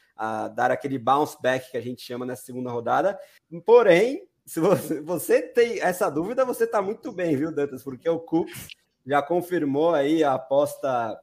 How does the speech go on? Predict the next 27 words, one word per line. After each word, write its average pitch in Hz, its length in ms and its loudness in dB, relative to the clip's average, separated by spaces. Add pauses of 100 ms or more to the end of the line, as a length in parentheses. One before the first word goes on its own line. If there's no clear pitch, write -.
do 127 140 -8
B 127 120 0
R 143 180 2
F 139 200 -2
F 180 140 -2
como 151 160 -4
um 131 40 -4
todo, 202 200 -4
mas 143 180 -4
principalmente 151 520 -4
do 131 60 -10
nosso 131 260 -6
editor 123 440 -8
Rui 127 140 -8
Maurício, 127 600 -6
de 131 140 -10
que 135 200 -10
vai 127 160 -4
ser 123 460 -6 (240)
um 120 100 -12
baita 170 320 2
de 160 60 0
um 160 100 2
valor 143 360 0
nos 131 200 -6
drafts, 139 500 -4
né? 143 240 -8